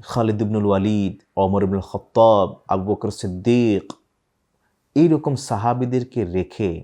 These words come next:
মাত্র সতেরো বছরের একজন যুবকের হাতে নেতৃত্ব তুলে দিলেন। তিনি যুদ্ধের কমান্ডার, তিনি সেনাপতি,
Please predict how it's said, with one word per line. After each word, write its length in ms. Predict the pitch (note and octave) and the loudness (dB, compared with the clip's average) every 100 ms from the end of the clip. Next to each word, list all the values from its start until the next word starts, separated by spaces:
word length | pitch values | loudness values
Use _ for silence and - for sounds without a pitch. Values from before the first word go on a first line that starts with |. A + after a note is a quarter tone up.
| - | -8
মাত্র 380 | F#3+ - - D#3+ | -10 -10 -14 -14
সতেরো 560 | - - C3 D3+ C3 | -12 -6 -4 -2 -2
বছরের 560 | G2+ G2+ - C#3 C#3+ - | -2 -4 -4 -6 -6 -4
একজন 480 | G#2+ G#2+ G#2+ G2+ G2 | -4 -4 -6 -6 -6
যুবকের 480 | G#2 G2+ G#2 - F2+ | -6 -4 -4 -4 -6
হাতে 340 | F2+ - D3+ | -8 -6 -6
নেতৃত্ব 520 | D#3 G3 - F#3+ C3 | -4 -4 -8 -8 -6
তুলে 200 | - F#2 | -4 -6
দিলেন। 300 | - - G#2 - _ _ _ _ _ _ _ _ _ - | -6 -8 -12 -18 _ _ _ _ _ _ _ _ _ -4
তিনি 380 | A#2 D3 D3 - _ G#2+ | -2 0 -4 -10 _ -6
যুদ্ধের 420 | C#3 C#3+ - E3+ | 0 0 0 -4
কমান্ডার, 500 | - A3 A3+ G3 - - _ _ _ _ _ _ _ | 0 -2 -2 -4 -8 -14 _ _ _ _ _ _ _
তিনি 200 | F3+ G#3 | 4 4
সেনাপতি, 720 | A#3+ A3 G3 D#3 G#2+ - F#2 | 4 0 -2 0 -4 -4 -12